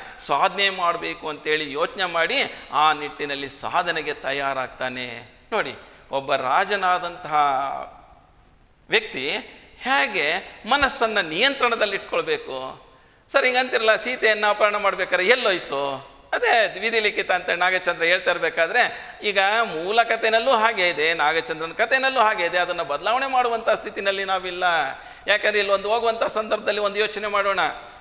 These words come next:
ಅಪ್ಪಟ ಶಿವಭಕ್ತ ರಾವಣ ಹೇಗೆ ಅಂತ ಹೇಳ್ತೀರಾ? ಆತನ ತಾಯಿ ಕೈಕಸೆ ಮಹಾನ್ ಶಿವಭಕ್ತೆ. ಒಮ್ಮೆ ಅಕಸ್ಮಾತ್ತಾಗಿ ಸಂದರ್ಭ ಬಂತು, ಮರಳಿನ ಲಿಂಗವನ್ನ ಪೂಜೆ ಮಾಡ್ತಾ ಇರ್ತಾಳೆ. ಪೂಜೆ ಮಾಡ್ತಾ ಇರ್ಬೇಕಾದ್ರೆ ರಾವಣನೂ ಬರ್ತಾನೆ, ನೋಡ್ತಾನೆ.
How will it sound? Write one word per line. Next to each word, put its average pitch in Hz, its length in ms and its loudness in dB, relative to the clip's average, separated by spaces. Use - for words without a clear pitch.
ಅಪ್ಪಟ 233 360 2
ಶಿವಭಕ್ತ 233 520 0
ರಾವಣ 214 340 4
ಹೇಗೆ 233 180 4
ಅಂತ 226 120 0
ಹೇಳ್ತೀರಾ? 202 380 2
ಆತನ 196 560 2
ತಾಯಿ 190 840 0
ಕೈಕಸೆ 214 960 4
ಮಹಾನ್ 226 380 2
ಶಿವಭಕ್ತೆ. 233 920 0
ಒಮ್ಮೆ 254 260 4
ಅಕಸ್ಮಾತ್ತಾಗಿ 214 920 2
ಸಂದರ್ಭ 196 420 2
ಬಂತು, 196 560 2
ಮರಳಿನ 190 400 2
ಲಿಂಗವನ್ನ 185 460 0
ಪೂಜೆ 202 320 2
ಮಾಡ್ತಾ 214 340 2
ಇರ್ತಾಳೆ. 196 480 2
ಪೂಜೆ 214 300 0
ಮಾಡ್ತಾ 202 320 0
ಇರ್ಬೇಕಾದ್ರೆ 180 640 0
ರಾವಣನೂ 233 420 2
ಬರ್ತಾನೆ, 220 460 2
ನೋಡ್ತಾನೆ. 170 880 0